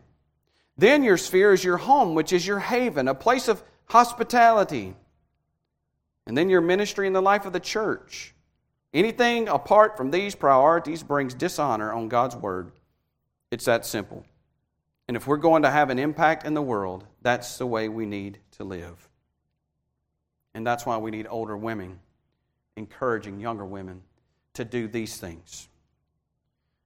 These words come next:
To love their husbands, love their children, be faithful at home, not to dishonor the word of God. So these young children, they bring life and energy. These fathers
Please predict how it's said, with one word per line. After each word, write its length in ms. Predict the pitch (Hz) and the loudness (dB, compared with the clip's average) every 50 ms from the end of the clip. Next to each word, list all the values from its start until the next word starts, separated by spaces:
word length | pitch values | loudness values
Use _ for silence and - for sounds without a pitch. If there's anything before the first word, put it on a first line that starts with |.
| _ _ _ _ - | _ _ _ _ -12
To 100 | 123 104 | -12 -10
love 340 | 107 110 120 123 123 120 | -4 0 0 0 0 0
their 120 | 123 123 104 | -4 -10 -10
husbands, 540 | 117 107 101 95 - - 101 95 - - _ | -10 -10 -10 -12 -14 -18 -20 -20 -20 -20 _
love 260 | 107 110 117 120 117 120 | -8 -6 -4 -4 -4 -6
their 80 | 117 | -12
children, 520 | 104 - - 113 104 101 98 98 95 92 - _ _ _ _ - | -16 -14 -12 -12 -12 -12 -12 -14 -18 -20 -20 _ _ _ _ -16
be 100 | 110 95 | -16 -16
faithful 560 | - - _ - 113 113 117 - - 127 131 | -16 -12 _ -4 -4 -4 -4 -6 -8 -8 -8
at 80 | 123 120 | -8 -10
home, 460 | - 107 95 90 92 90 87 90 - _ _ _ _ _ _ _ _ _ _ _ _ _ _ _ _ _ _ _ _ _ _ _ _ _ _ _ _ _ _ _ _ _ _ _ _ _ _ _ _ _ _ | -12 -14 -14 -14 -14 -14 -16 -18 -20 _ _ _ _ _ _ _ _ _ _ _ _ _ _ _ _ _ _ _ _ _ _ _ _ _ _ _ _ _ _ _ _ _ _ _ _ _ _ _ _ _ _
not 240 | 107 113 107 107 - | -8 -6 -6 -6 -6
to 40 | 110 | -10
dishonor 440 | 104 107 98 - - 101 98 95 90 | -12 -12 -10 -10 -10 -10 -10 -10 -12
the 80 | 90 90 | -14 -14
word 180 | 92 90 87 | -14 -14 -16
of 100 | 85 _ | -16 _
God. 240 | - - 73 - _ _ _ _ _ _ _ _ _ _ _ _ _ _ _ _ _ _ _ _ _ _ _ _ _ _ _ _ _ _ _ _ _ _ _ _ _ _ _ - | -20 -20 -20 -20 _ _ _ _ _ _ _ _ _ _ _ _ _ _ _ _ _ _ _ _ _ _ _ _ _ _ _ _ _ _ _ _ _ _ _ _ _ _ _ -8
So 100 | - 127 | -4 -4
these 160 | 131 131 123 | -4 -2 0
young 220 | 151 160 156 147 - | 2 2 2 2 0
children, 360 | - 180 175 175 151 135 127 | -2 0 0 0 0 0 0
they 80 | 143 151 | -2 -2
bring 300 | 147 147 139 127 123 123 | 0 -2 -2 -2 0 2
life 340 | 131 147 147 131 127 - | 4 4 4 4 2 -2
and 100 | 113 117 - | -8 -10 -8
energy. 600 | 143 143 151 151 139 127 120 113 107 107 113 123 - _ _ _ _ _ _ _ _ _ _ _ _ _ _ _ _ - | -6 -4 -4 -4 -4 -6 -8 -10 -10 -12 -12 -14 -18 _ _ _ _ _ _ _ _ _ _ _ _ _ _ _ _ -10
These 180 | 123 123 123 - | -8 -8 -8 -4
fathers 880 | - 151 151 156 160 165 160 143 123 120 135 151 - - - - - | 2 4 6 6 6 6 4 4 0 -4 -4 -6 -10 -16 -18 -20 -20